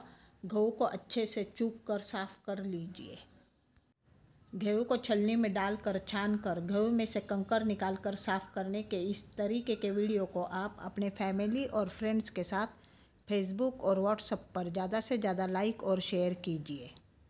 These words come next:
जिससे मेरे इस चैनल को आगे बढ़ाने में आपका सपोर्ट मिलेगा।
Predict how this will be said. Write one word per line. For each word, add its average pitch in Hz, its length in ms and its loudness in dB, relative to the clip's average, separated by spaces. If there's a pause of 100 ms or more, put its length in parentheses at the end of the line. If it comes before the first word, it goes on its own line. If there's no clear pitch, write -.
(580)
जिससे 233 360 2
मेरे 214 240 2
इस 247 200 -2
चैनल 196 260 0
को 208 120 0
आगे 208 320 2
बढ़ाने 190 320 2
में 196 120 0
आपका 208 360 0
सपोर्ट 208 440 -4
मिलेगा। 170 380 -2